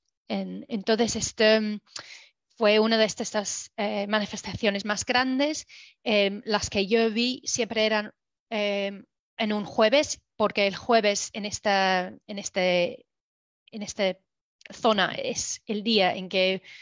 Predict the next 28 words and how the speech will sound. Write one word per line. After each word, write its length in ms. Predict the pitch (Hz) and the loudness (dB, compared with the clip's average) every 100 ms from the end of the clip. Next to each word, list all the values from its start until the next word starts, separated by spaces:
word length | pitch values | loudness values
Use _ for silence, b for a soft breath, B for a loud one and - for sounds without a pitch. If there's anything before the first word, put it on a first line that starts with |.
| B - | B -4
los 220 | 208 - | -4 -2
trabajadores 640 | 214 185 185 190 202 202 | -2 -2 0 2 2 2
solían 400 | - 196 190 190 | 0 0 0 -2
tener, 500 | 190 190 196 196 - _ _ _ | -4 -2 0 0 -2 _ _ _
em, 260 | - 196 190 | 0 0 0
su 200 | - 214 | -4 -4
día 180 | 208 202 | 0 0
libre, 380 | 214 233 247 254 | 0 0 -2 -2
entonces 380 | 208 208 202 - | -4 -4 -4 -6
elegían 440 | 185 - 214 202 | -8 -4 -2 0
este 220 | 202 214 | -2 -4
día 200 | 202 269 | 0 0
para 220 | - 175 | 0 -4
mostrarse, 880 | 175 175 - - 190 190 - 208 226 - | -4 -6 -10 -4 -4 -2 0 0 0 -6
ah, 400 | 190 180 175 - | -6 -6 -8 -8
y, 400 | 202 175 170 170 | -10 -10 -10 -12
y 180 | 202 165 | -12 -10
rechazar 580 | 180 - 180 - 190 185 | -10 -8 -12 -8 -6 -4
un 120 | 190 | -6
poco 240 | 202 214 | -6 -2
las 200 | 208 185 | -2 -2
condiciones 520 | - 180 160 190 180 | -8 -14 -6 -4 -4
de 100 | - 180 | -8 -10
trabajo 400 | 180 180 - 196 202 _ _ _ - | -6 -6 -2 -2 -2 _ _ _ -12
generalizadas 800 | - 202 180 175 175 175 190 - | -4 0 2 0 -2 0 0 0
en 100 | 180 | -8
la 100 | 156 | -10
zona. 260 | 175 180 | -14 -18